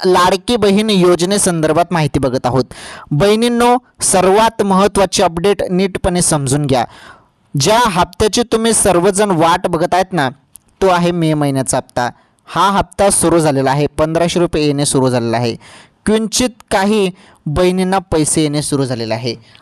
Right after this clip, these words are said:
अचानकपणे कोणत्याही क्षणी तुमच्या खात्यात हे पंधराशे रुपये जमा होणार आहेत, कारण सुरुवात झालेली आहे. तीन पॉइंट छदोतीस कोटी रुपयाच्या फाईलवर सही झालेली आहे आणि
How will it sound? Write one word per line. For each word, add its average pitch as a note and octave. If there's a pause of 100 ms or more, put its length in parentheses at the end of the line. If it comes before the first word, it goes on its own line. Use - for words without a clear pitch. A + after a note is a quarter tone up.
अचानकपणे A#3
कोणत्याही G#3
क्षणी G#3+
तुमच्या G#3
खात्यात F#3+
हे F#3+
पंधराशे E3
रुपये D#3
जमा C3
होणार B2
आहेत, A#2+ (100)
कारण E3
सुरुवात D3+
झालेली C#3+
आहे. D#3+ (420)
तीन F#3
पॉइंट E3+
छदोतीस D#3
कोटी D#3
रुपयाच्या D#3 (100)
फाईलवर D3
सही D#3
झालेली C#3+
आहे D#3+ (320)
आणि F#3